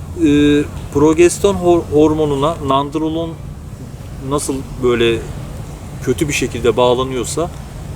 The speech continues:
e, Winstrol de bağlanır fakat bağlandığı saptanmıştır. Fek-, fakat işte, e, nandrolonun verdiği kötü etkileri ve hiçbir şekilde bu, öyle bir etki yaşamazsınız yani, jinekomasti, su tutma, bilmem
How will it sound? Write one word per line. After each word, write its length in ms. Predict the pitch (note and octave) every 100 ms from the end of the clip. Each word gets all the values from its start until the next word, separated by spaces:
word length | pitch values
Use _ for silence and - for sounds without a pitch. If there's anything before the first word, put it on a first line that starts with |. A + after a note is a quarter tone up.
| - - C#3
e, 260 | B2 A#2+
Winstrol 600 | A#2 B2 D3 - G3 G#3
de 160 | G3 D3
bağlanır 640 | C#3+ D#3+ F3+ G3+ A#3+ - - - - -
fakat 300 | G#3+ - G#3+ - - - - - - -
bağlandığı 520 | C3+ D3 D#3+ F3 F#3
saptanmıştır. 840 | F#3 E3+ D#3+ - F4 G4 - - - - - - - - - - -
Fek-, 120 | - - - - -
fakat 320 | A#3+ G#3+ -
işte, 280 | - F#3 - - - - - C#3+
e, 160 | C#3
nandrolonun 680 | C#3+ E3 F3 F#3+ F#3+ F#3+ F#3+
verdiği 360 | F#3 F3 E3 F3+
kötü 300 | - E3+ G3
etkileri 640 | D3 D3 - C#3 A#2 A#2+ - - - - C3+
ve 200 | D3+ C#3 - - -
hiçbir 280 | G#3 - D#3+
şekilde 520 | D3+ D3 C3+ A#2+ F3 - - - - - -
bu, 160 | C#3+ D3 -
öyle 300 | E3+ E3+ E3
bir 100 | D#3
etki 220 | C#3+ C3+
yaşamazsınız 680 | D3+ C#3+ D3+ D3+ - A#2 G#2+
yani, 200 | A2 G#2+
jinekomasti, 720 | G#2 B2+ B2+ B2 A#2+ A2+ -
su 220 | A2+ - -
tutma, 460 | B2 - G#2+ G#2
bilmem 320 | C3 B2 A#2